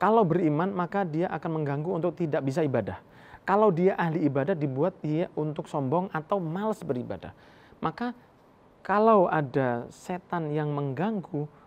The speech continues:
anak santri, itu pasti ngedrop dia, drop-dropan ya. Jadi banyak banget.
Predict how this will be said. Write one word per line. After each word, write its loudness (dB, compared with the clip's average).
anak -2
santri, -4
itu -4
pasti -8
ngedrop 0
dia, -4
drop-dropan 2
ya. -6
Jadi 2
banyak 0
banget. 0